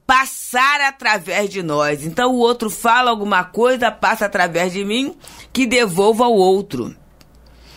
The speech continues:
Esta é uma necessidade que nós temos. Há um fato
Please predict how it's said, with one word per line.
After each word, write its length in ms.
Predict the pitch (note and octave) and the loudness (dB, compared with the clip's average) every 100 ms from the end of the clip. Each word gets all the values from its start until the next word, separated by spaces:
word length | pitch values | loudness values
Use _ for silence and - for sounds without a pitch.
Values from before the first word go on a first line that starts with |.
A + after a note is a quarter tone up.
| - - - | -20 -12 0
Esta 680 | A#3 C#4 D4 - - A2+ - - - | 2 2 -2 -6 -8 -8 -8 -20 -4
é 140 | A3+ | -2
uma 180 | C4 B3 | 0 0
necessidade 920 | B3+ D#4+ - C4+ - A#3+ F#3 E3+ E3+ | 0 -2 -2 -4 -4 -4 0 0 0
que 80 | F3 | -2
nós 260 | F3 F3+ - | -4 -6 -6
temos. 500 | C3+ D#2+ C#2+ - - _ _ - - _ - - _ - | -10 -10 -10 -16 -20 _ _ -20 -20 _ -20 -20 _ -2
Há 220 | F#3+ G3 | 0 2
um 140 | F3+ | 0
fato 720 | E3 - F#3 F#3 D#3 _ A#2 | -4 0 2 2 -2 _ -20